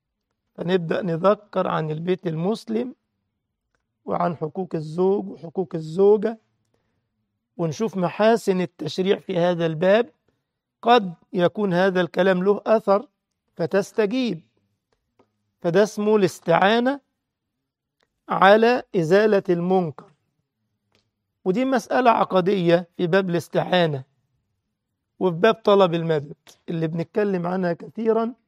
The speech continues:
في باب الاعتقاد، أن الاستعانة بالمخلوق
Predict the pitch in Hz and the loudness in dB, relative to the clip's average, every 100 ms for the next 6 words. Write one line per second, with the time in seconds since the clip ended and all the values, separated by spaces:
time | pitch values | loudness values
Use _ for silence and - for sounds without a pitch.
0 | _ _ - 180 196 196 170 160 165 - | _ _ -6 -2 -2 -2 -4 -6 -8 -4
1 | 170 143 139 _ _ _ _ _ _ _ | -4 -4 -10 _ _ _ _ _ _ _
2 | _ _ _ _ _ _ - 226 214 185 | _ _ _ _ _ _ 0 0 2 0
3 | 175 - - 170 185 208 196 170 165 165 | -2 -4 -2 0 0 -2 -2 -4 -4 -4
4 | 156 - 180 196 220 226 | -6 -6 -6 -2 -2 -4